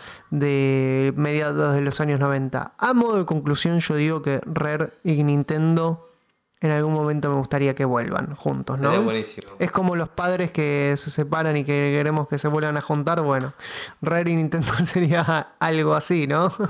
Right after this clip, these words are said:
Speaker 1: <laughs>
Speaker 2: Sí, sí, no sé si tanto, pero sí, algo así. Estaría bueno ver un resurgimiento de esa empresa.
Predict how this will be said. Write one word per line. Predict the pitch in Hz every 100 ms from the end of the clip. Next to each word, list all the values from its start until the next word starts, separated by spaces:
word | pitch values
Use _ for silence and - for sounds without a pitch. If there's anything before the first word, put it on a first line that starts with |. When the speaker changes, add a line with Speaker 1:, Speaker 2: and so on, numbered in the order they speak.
| -
Speaker 1:
<laughs> | 170 - 170
Speaker 2:
Sí, | - - 165 - -
sí, | - 120
no | 110 110
sé | - 127
si | 117
tanto, | 107 123 127 120
pero | 110 101
sí, | - 131 113 - - - -
algo | 110 110
así. | - - - -
Estaría | - 131 151
bueno | 160 185 180 156
ver | 156
un | 156 143
resurgimiento | 131 - 131 123 127 143 135
de | 127
esa | -
empresa. | 113 139 180 180 202 208